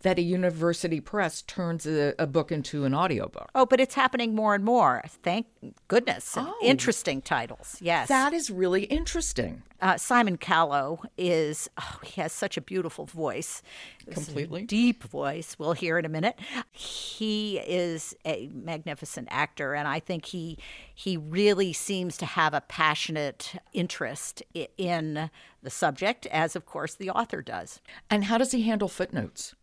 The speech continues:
Speaker 2: Well, it's interesting because there are, uh, there's a lot of illustrations in the, in the book, and there is a P D F that accompanies the download. You can look at the, uh, illustrations,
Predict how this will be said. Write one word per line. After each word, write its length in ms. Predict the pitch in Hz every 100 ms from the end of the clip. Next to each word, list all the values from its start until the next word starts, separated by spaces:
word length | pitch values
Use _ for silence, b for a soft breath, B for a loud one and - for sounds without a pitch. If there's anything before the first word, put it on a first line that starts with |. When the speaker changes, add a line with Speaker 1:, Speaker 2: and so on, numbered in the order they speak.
| -
Speaker 2:
Well, 80 |
it's 140 | 226 -
interesting 460 | 294 285 - 170
because 580 | 156 170 - 185 175 160
there 340 | - 190 180 -
are, 560 | 180 185 180 180 170
uh, 200 | - 170 147
there's 200 | 170 165
a 40 |
lot 200 | 165 185
of 80 | 190
illustrations 920 | 170 175 - 202 180 - 180 160 - -
in 220 | 185 160
the, 180 | 156 147 -
in 120 | 175
the 80 | 170
book, 380 | 139 151 - - - -
and 480 | 160 156 151 151 156 B B B
there 240 | 180 175
is 120 | 170
a 40 | 175
P 240 | - 226
D 180 | 185 175
F 320 | 151 143 - 175
that 200 | 160 143
accompanies 760 | - - 165 165 151 147 - -
the 380 | 151 143 147 147 147
download. 580 | 165 151 160 156 202 226 -
You 120 | 196
can 180 | - 180
look 180 | 175 -
at 260 | 165 170
the, 380 | 185 156 156 156
uh, 200 | 156 160 -
illustrations, 880 | 175 160 - 139 - 151 147 -